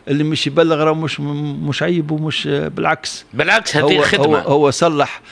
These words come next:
Speaker 2: أي.
Speaker 1: صلح من، من موقعه، صلح حاجة خاطئة.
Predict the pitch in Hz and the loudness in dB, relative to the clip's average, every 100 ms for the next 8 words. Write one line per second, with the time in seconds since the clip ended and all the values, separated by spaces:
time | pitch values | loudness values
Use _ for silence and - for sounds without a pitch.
0 | - 127 92 - 160 151 131 127 131 127 | -4 -4 -4 -2 0 0 0 -2 0 0
1 | 127 127 127 170 170 147 170 165 - 170 | 0 2 4 4 2 2 0 0 0 2
2 | 165 160 - - - - 151 156 151 151 | 2 0 -4 -16 -20 -4 0 0 0 -4
3 | - 143 - - | 0 0 0 -4